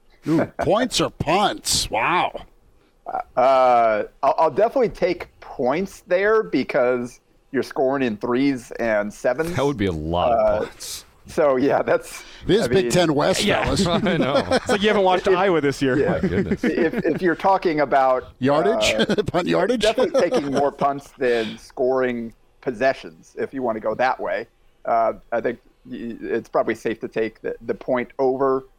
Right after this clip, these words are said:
Speaker 2: or the, the punt over, as opposed to the touchdowns and field goals over there. Um, but, yeah, it's,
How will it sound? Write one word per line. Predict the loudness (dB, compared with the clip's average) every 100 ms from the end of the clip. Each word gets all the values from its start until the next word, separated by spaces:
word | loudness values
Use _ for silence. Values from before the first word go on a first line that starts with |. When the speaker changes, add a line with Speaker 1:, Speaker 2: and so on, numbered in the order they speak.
| -6
Speaker 2:
or | -2
the, | -2 -4
the | -6 -6
punt | -4 -6 -4 -2
over, | 0 2 2 2 -4 _ _ _
as | -2 -2
opposed | -2 -2 -2 -4 -8
to | -8
the | -6 -8 -8 -6 -8 -12 _
touchdowns | -2 -2 -2 -2 0 -2
and | -6
field | -2 0 0
goals | -2 -2 -4 -6
over | -6 -6
there. | -6 -2 -4 -6 _ _ _ -2
Um, | 2 2 2 0 -6 -16 -20 -20 -20 -6
but, | 0 0 0 -4
yeah, | -2 0 2
it's, | 0 -6 -20 -20